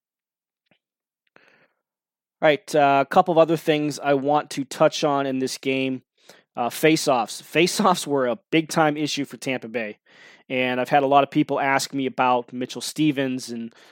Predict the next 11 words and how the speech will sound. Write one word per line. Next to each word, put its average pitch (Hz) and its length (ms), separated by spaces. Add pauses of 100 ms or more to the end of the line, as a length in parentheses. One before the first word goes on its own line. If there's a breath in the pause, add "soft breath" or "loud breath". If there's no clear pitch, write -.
(180 soft breath)
you 127 100
know, 120 140
why 131 200
isn't 131 200
Mitchell 131 220
Stevens 147 500
in 139 160
there? 139 340 (500 soft breath)
Uh, 165 120
Mitchell 165 260
Stevens' 170 680